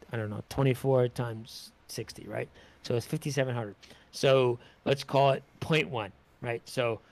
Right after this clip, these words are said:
there's, there's five hundred seventy Dynamo that's put into a contract every day.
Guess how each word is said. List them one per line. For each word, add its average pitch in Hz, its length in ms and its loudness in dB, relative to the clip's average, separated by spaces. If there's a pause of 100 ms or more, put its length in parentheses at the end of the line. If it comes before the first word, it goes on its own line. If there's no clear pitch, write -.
(240)
there's, 123 480 0
there's 127 200 -2
five 151 300 4
hundred 151 260 0
seventy 139 340 0
Dynamo 120 760 0 (320)
that's 127 220 -4 (100)
put 165 200 4
into 151 480 -2
a 120 40 -2
contract 127 840 -8 (400)
every 123 220 -2
day. 110 300 -4